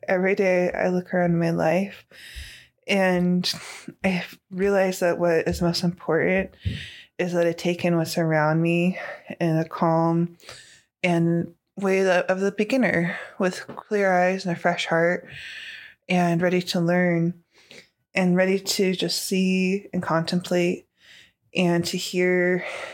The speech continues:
and to understand, to touch and feel, to eat and taste, to sniff and smell, to breathe and be still, to be able to use my senses to take in information and integrate that information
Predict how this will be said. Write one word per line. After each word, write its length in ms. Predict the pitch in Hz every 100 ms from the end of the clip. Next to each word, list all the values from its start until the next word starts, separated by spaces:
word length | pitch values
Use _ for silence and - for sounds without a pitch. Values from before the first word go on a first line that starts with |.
| -
and 200 | - 170
to 100 | -
understand, 1000 | 170 165 - 165 160 165 165 165 175 - _
to 100 | -
touch 440 | - - 175 170 -
and 200 | 175 165
feel, 600 | - 170 170 170 175 - - - - - _
to 140 | -
eat 400 | 165 170 175 -
and 120 | 175 165
taste, 680 | 160 160 165 - - - -
to 140 | - -
sniff 420 | - 180 170 -
and 120 | 175
smell, 520 | - 160 156 160 175 - - - - _
to 120 | -
breathe 440 | 180 175 170 175 175
and 120 | 170
be 80 | 170
still, 560 | - - 160 170 196 _ _ _ _ - - _ - - _
to 120 | - 190
be 160 | 185
able 140 | 180 190
to 180 | -
use 140 | 180 180
my 120 | 170
senses 800 | - 170 165 180 180 175 - - -
to 100 | 185
take 260 | - 175
in 80 | 165
information 840 | 160 165 185 170 165 - 175 180 175
and 120 | 180
integrate 480 | 170 170 170 165 -
that 200 | 175 -
information 760 | 165 180 165 156 - 165 165